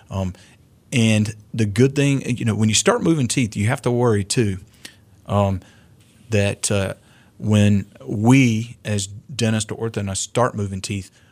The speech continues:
we take a baseline panoramic x-ray.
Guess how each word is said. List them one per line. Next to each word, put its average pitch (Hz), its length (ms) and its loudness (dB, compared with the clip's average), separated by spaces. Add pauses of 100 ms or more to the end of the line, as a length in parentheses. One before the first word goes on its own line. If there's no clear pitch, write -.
we 131 140 -4
take 135 240 -2
a 104 60 0
baseline 104 840 -2
panoramic 107 640 -4
x-ray. 101 480 -8